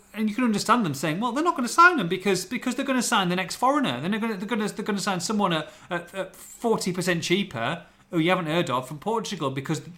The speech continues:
the, and these players aren't Mendes clients, so you're not gonna be able to sign them."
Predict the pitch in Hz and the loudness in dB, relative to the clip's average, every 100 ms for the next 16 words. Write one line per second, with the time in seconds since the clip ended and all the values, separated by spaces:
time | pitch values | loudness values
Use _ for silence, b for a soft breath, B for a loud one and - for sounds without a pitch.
0 | - 160 190 170 151 170 196 - 175 190 | -10 -4 -2 0 0 0 -2 -2 -2 0
1 | 135 151 151 170 165 170 185 - 208 254 | 0 0 0 0 0 0 0 -2 -2 0
2 | 196 147 175 156 180 180 180 175 180 170 | -2 -4 -2 0 0 0 -2 -2 -2 -4
3 | 170 196 233 196 127 | -4 -2 -2 -2 -4